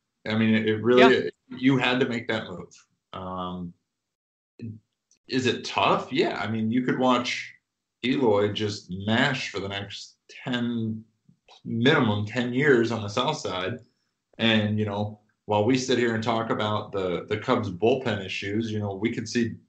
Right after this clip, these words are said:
Speaker 1: Dylan Cease come up and become a shutdown closer or a, or frontline star. I mean, he could go in so many different ways. His stuff's so good. Yeah, obviously it'll be tough to watch those guys have success, but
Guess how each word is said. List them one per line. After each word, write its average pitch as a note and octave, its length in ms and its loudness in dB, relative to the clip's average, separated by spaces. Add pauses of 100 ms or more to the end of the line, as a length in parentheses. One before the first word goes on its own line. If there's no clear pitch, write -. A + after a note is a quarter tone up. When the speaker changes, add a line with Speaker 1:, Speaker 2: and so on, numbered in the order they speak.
(300)
Speaker 1:
Dylan A2+ 280 2
Cease B2+ 340 2
come G2 140 0
up G2+ 260 -2
and F#2 340 -4
become A2+ 360 0
a A2 80 0
shutdown A#2 420 0
closer A2+ 480 2
or G2 300 -2
a, F#2 80 -2 (180)
or G2 80 -6
frontline B2+ 540 0
star. B2+ 260 0
I B2 80 0
mean, A2 120 0
he B2+ 100 -2
could A#2 260 0 (420)
go C3+ 200 2
in G#2+ 100 -2
so B2 220 -4
many A2+ 140 -2
different G2+ 320 -2
ways. A2 260 0
His - 160 -6
stuff's A2 300 0
so F#2 160 -2
good. G2+ 420 0 (520)
Yeah, D#3 280 4
obviously A2+ 400 2
it'll F#2+ 100 0
be F2+ 100 -4
tough G2 260 -4
to F#2+ 60 -6
watch G2 200 -6
those F2+ 160 -6
guys F#2 260 -6
have F2+ 160 -6
success, B2+ 500 -2
but F#2+ 340 -2